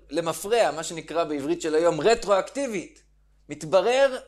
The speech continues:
שכבר מהרגע שהנכס התחיל להיות משועבד אליך, המלווה, זה כבר היה שלך, וכשאתה הקדשת את זה, הקדשת את שלך. זה דעתו של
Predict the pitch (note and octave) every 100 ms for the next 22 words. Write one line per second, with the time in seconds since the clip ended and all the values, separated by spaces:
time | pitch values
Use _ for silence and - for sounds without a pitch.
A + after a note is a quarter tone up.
0 | _ _ _ _ _ _ _ _ _ _
1 | _ - G3 F#3+ - E3+ C#4+ D#4+ D#4+ D#4+
2 | D#4 D4 D4+ D4 D4 C#4+ D4 C#4+ D4 D4
3 | C#4+ - C4 - D4+ C#4 D4 D4 B3+ C4+
4 | C4+ B3 D#4+ D#4 C#4+ - A#3 G#3+ G#3+ G3
5 | G#3+ A#3+ A#3+ A3+ B3+ C#4+ D4 D4+ C#4+ D4+
6 | D#4+ D4 - C4 A3+ C#4+ D4 C#4 C4 C4
7 | B3 B3+ B3 A3+ C#4 D4+ D4 - _ _
8 | _ _ _ _ _ _ _ _ _ _
9 | _ - _ - D3 B2+ A#2+ F3 E3 F3+
10 | F#3+ A#3